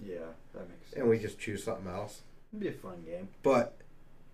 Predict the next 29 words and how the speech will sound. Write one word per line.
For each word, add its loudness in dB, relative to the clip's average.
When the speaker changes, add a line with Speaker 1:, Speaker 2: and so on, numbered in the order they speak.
Speaker 2:
it's -2
the -4
first 6
person 2
to 2
get 4
it 4
gets -6
the -6
letter, 4
so 0
you 0
want -6
the -4
letter. 2
Speaker 1:
Oh, 4
yeah, -2
you're -6
adding -8
up. -10
Speaker 2:
But 4
you 0
get 0
your -4
redemption. 0
So, -4
like, -2
if -2
I, 2